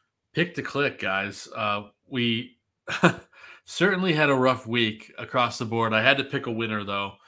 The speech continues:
Uh, I had Andrew Vaughn. Gonzo had Luis Robert.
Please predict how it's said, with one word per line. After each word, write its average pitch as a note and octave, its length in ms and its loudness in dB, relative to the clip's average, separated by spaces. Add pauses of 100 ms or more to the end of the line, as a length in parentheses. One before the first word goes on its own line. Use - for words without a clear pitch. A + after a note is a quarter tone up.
(520)
Uh, G#2+ 260 4
I B2 160 4
had C#3 160 2
Andrew B2 340 2
Vaughn. A#2 560 2
Gonzo A2 560 -2
had G#2+ 100 -6
Luis A2 320 -6
Robert. G#2 540 -2